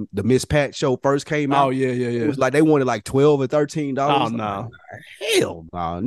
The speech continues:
Speaker 2: Nah.
Speaker 1: I ain't watching these Tyler Perry shows on here."
Speaker 2: Nah.
Speaker 1: One
Speaker 2: They
Speaker 1: thing
Speaker 2: got,
Speaker 1: I wanna see, nigga.
Speaker 2: they got one with this one. That's Average Joe. I, I watched three episodes. It's, so far, it's good. It's kinda like, think like, uh,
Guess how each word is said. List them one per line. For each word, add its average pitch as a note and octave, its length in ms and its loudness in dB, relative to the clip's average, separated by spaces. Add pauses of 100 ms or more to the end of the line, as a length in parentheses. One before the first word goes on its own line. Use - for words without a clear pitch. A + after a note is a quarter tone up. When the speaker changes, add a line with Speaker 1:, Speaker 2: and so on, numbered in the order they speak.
Speaker 2:
Nah. C4+ 140 -4
Speaker 1:
I E4 60 -4
ain't D4 140 -2
watching A#3 280 -2
these B3+ 160 2
Tyler C3+ 320 -2
Perry C3+ 400 -2
shows C#3+ 420 -2
on D3 140 -4
here." F3+ 240 -4 (320)
Speaker 2:
Nah. A#2 280 0
Speaker 1:
One G3 220 8
Speaker 2:
They F3+ 100 4
Speaker 1:
thing G3+ 280 2
Speaker 2:
got, - 100 -4
Speaker 1:
I - 40 -2
wanna G3+ 260 0
see, B2+ 240 -8
nigga. G2+ 260 -10 (360)
Speaker 2:
they C#3+ 120 0
got G3 240 4
one E3+ 220 6
with D3 100 4
this D#3+ 160 4
one. D3 120 4
That's D3+ 180 2
Average D3 300 2
Joe. D3+ 120 6
I, D#3+ 120 4
I D3 160 0
watched E3+ 280 2
three E3+ 180 6
episodes. C#3 460 0
It's, D3 140 -6 (100)
so D#3+ 180 4
far, F#3 260 6
it's B2 100 0
good. D#3 200 4
It's F#3+ 120 4
kinda A#3+ 180 2
like, D#3+ 240 2 (460)
think C4 180 2
like, F3 260 2
uh, C#3 500 4